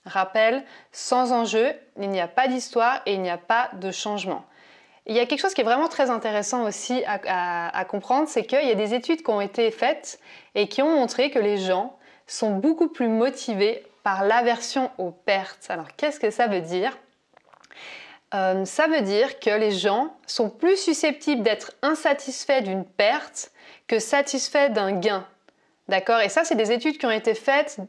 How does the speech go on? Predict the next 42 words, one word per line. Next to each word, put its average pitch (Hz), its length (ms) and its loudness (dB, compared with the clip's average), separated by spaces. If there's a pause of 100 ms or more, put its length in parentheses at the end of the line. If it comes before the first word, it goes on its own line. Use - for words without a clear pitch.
(140)
Euh, 185 380 2
les, 185 320 0
les, 185 240 0
les 180 160 -2
gens 226 180 0
se 247 160 -2
demandaient 220 560 2 (300)
pourquoi 277 640 0 (100)
est-ce 277 320 0
que, - 140 0
euh, 180 520 0
certaines 262 440 -2
personnes 254 420 0
prennent 247 380 2
certaines 254 560 -2
décisions 226 460 -2
d'achat. 202 420 0 (360)
Ça, - 160 -2
c'est 196 120 -2
hyper 226 200 2
intéressant, 202 640 0
tout 208 120 -10
ce - 100 -10
qui 208 200 -4
est, 202 260 4
euh, - 20 0
psychologie 226 640 0
de 185 80 -4
vente, 214 380 0
psychologie 233 500 0
d'achat, 214 480 2
pourquoi 277 260 2
les 254 120 2
gens 226 120 0
achètent, 220 340 0
pourquoi 226 220 -2
les 226 80 4
gens 208 140 0
n'achètent 202 340 -4
pas, 220 140 2
et 202 40 -2
cetera. 196 400 -2